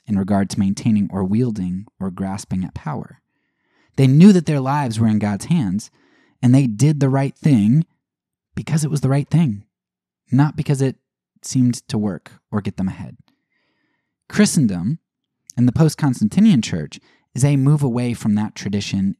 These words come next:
in regard to violence and in regard to government. Jesus is the king, and there is no king but Christ. All other self-proclaimed kings are usurpers.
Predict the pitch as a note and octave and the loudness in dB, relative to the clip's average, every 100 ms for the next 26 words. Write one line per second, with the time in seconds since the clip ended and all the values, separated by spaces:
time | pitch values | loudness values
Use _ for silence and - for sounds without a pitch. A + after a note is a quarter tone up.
0 | _ A2 G#2+ G#2 G2 G2 G2 F2+ F#2+ F#2 | _ -2 2 2 0 0 -2 -4 -6 -6
1 | E2 F2 D#2+ - - - G2 F#2 F2+ F2+ | -4 -4 -6 -10 -20 -4 0 2 0 -4
2 | F2 E2 F#2 F2 F2+ E2 - _ _ _ | -8 -8 -10 -10 -8 -12 -14 _ _ _
3 | _ _ _ _ - G#2 C3+ D#3 D#3+ D3+ | _ _ _ _ -10 -2 2 4 2 0
4 | - B2 A#2+ - F#2 F2+ A2+ - _ _ | -2 -2 -2 -2 -4 -4 -8 -12 _ _
5 | _ G#2+ G#2+ G#2+ _ E3+ F3 A#2 A2 G#2 | _ 0 0 0 _ 2 2 4 4 4
6 | F#2+ - F2+ - A2 _ _ _ - - | 2 -4 -4 -6 -16 _ _ _ -10 -10
7 | - - - - _ _ _ _ _ _ | -12 -12 -14 -20 _ _ _ _ _ _
8 | _ A#2+ C3 D3+ - B2+ B2 A#2 - A2 | _ 0 2 2 0 -2 0 -2 -2 -4
9 | - - B2 A2 A2 - - F2+ F2 - | -6 -8 -2 -2 -2 -4 -8 -6 -6 -10
10 | - - F2 F2+ - E2 - - - | -16 -10 -6 -6 -8 -10 -12 -18 -20